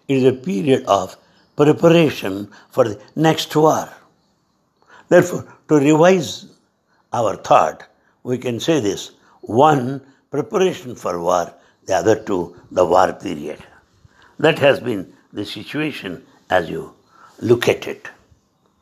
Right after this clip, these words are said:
So, mind is the cause for all this, for conflicts, war, murders, and massacre. Therefore, what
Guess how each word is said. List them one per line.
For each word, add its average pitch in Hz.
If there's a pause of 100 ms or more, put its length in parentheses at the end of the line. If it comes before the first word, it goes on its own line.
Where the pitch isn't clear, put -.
(260)
So, - (100)
mind 190
is 160
the 143
cause 139
for 107
all 104
this, 80 (600)
for 95
conflicts, 131 (200)
war, 95 (320)
murders, 110 (320)
and 85 (300)
massacre. 90 (1900)
Therefore, 190
what 185